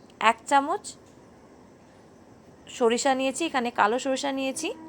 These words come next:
আর এক চামচ নিয়েছি পোস্ত। এবার সবগুলোকে একটা মিক্সচার বাটির মধ্যে দিয়ে দেবো। আপনারা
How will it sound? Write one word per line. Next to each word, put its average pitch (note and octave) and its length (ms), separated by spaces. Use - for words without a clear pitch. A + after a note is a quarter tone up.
আর A#3+ 80
এক G#3+ 60
চামচ B3 240
নিয়েছি B3 240
পোস্ত। G#3 340
এবার D#4 180
সবগুলোকে C#4+ 580
একটা - 200
মিক্সচার C4+ 400
বাটির F3+ 340
মধ্যে B3 280
দিয়ে E3+ 200
দেবো। F3+ 200
আপনারা D#4 240